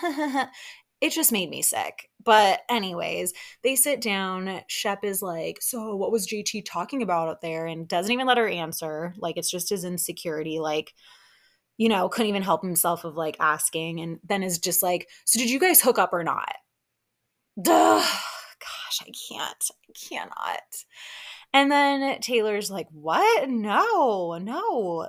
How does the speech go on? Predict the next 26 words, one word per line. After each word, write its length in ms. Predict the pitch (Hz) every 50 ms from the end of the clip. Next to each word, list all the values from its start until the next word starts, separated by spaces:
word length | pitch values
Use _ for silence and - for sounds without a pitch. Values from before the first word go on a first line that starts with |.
| - 170 -
What?" 420 | 196 240 320 392 480 523 494 - - _ _ _ _ _ _ _ _ _ _ _ -
And 580 | 262 254 247 240 233 226 220 208 202 190 - -
she 160 | - 240 220
says, 560 | 208 - 220 190 180 175 180 185 185 - - _ _ _ _ _ _ _ _ _ _ _ _ _ _ - - -
"No, 340 | 269 226 202 202 277 320 320
we 140 | 254 247 247
haven't 320 | 247 - 302 302 277 -
crossed 580 | - - - 233 254 269 - - - - - -
the 100 | 214 208
threshold 520 | 202 - 196 190 190 - - 202 180 175
of 120 | 175 175 -
friendship." 640 | 208 226 311 339 - - - - - - - - - - - - - - -
And 120 | 220 226
he's 180 | 220 208 208 202
like, 240 | 190 165 156 - - - - - - _ _ _ -
"Oh, 540 | 214 233 233 233 220 214 196 190 190 185 185 - _ - - _
you 280 | - 208 196 226 240 240
don't 220 | 226 196 185 - -
ever 300 | - 190 185 190 233 226
wanna 260 | 196 170 180 175 165 165
do 160 | 160 165 160
that 280 | 160 165 160 156 - - _ -
ever 300 | 196 190 180 190 185 156
again," 840 | 127 - - - - 180 214 226 202 151 113 - - 107 - 214 226 - _ _ _ _ _ _ _ _ _ -
alluding 560 | 220 214 202 202 214 208 202 202 196 196 196
to 520 | 190 - - 202 185 170 170 170 170 165